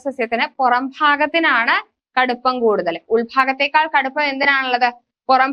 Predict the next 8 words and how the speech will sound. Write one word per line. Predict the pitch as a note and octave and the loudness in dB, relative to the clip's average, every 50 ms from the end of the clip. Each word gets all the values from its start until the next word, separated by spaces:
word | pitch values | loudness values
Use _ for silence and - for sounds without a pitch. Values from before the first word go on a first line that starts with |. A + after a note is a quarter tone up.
| C#4+ | -2
ഭാഗത്തിനാണുള്ളത്. | - C#4+ B3 B3 B3 A#3+ B3 A#3 G#3+ G3 F#3 F3+ F3 F3+ G#3+ A3 G#3+ - _ _ _ _ F#4+ | 0 0 0 0 -2 -2 -2 0 0 -2 -2 -4 -2 0 2 0 0 -2 _ _ _ _ 0
ഇനി | G#4+ G#4+ G4+ - - _ - A#3 | 0 0 0 -2 -6 _ -8 -4
ദ്വിബീജപത്ര | A#3 F4+ G4 F4+ F#4 F4 D#4 D#4 D4 E4+ E4 D4+ C#4+ C4+ C#4 C#4 C4+ | 0 0 0 2 2 0 0 0 0 0 0 0 -2 -2 -2 -2 -2
സസ്യത്തിന് | C4+ C4+ C4 C#4 B3 C#4 C#4+ C4+ | -6 -8 -8 -8 -6 -2 -2 -2
എങ്ങനെയാണ്? | B3+ B3 A#3+ A#3+ A3+ G#3+ F#3+ F3 - F#3 A3 B3 - - _ _ _ _ _ - - | 0 0 0 2 2 0 0 -2 -2 0 0 0 0 -2 _ _ _ _ _ -2 0
അതിനെങ്ങനെയാണ്? | D4+ F4 F#4 G4+ G4 F4+ E4+ F4 E4+ D#4+ D4 C#4 C#4 C#4 C#4 _ _ _ _ _ - A#3+ | 0 2 2 0 0 0 0 0 2 2 0 0 -2 -4 -6 _ _ _ _ _ -4 -2
അതിന് | B3+ C#4 C#4+ C#4+ C#4+ D4 F4+ G#4 - _ _ _ _ - | -2 0 0 0 0 0 -2 -4 -6 _ _ _ _ 0
കാണ്ഡത്തിന്റെ | D#4 D4 D4 D#4+ F4 F#4+ F#4+ G#4 G#4 G4+ - D#4+ D4 C#4+ C#4 C#4+ | 2 2 2 2 2 0 0 -2 -2 -2 -4 -4 0 2 2 2